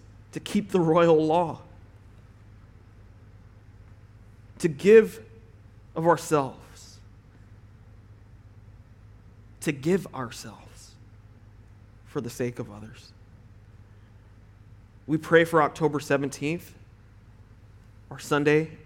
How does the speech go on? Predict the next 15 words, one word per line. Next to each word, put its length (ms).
grand 320
opening 400
and 80
iHeart 420
Day. 240
We 120
pray 260
for 220
our 140
student 480
iHeart 420
Day 180
on 120
the 60
twentieth, 600